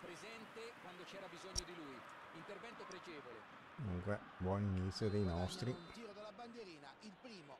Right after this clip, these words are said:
Speaker 3: assoluto del match. Allontana la minaccia.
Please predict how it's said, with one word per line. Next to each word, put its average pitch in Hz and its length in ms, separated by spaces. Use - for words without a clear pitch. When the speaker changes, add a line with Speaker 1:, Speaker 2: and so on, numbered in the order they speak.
Speaker 3:
assoluto 254 640
del 233 140
match. 147 400
Allontana 190 440
la 196 80
minaccia. 160 460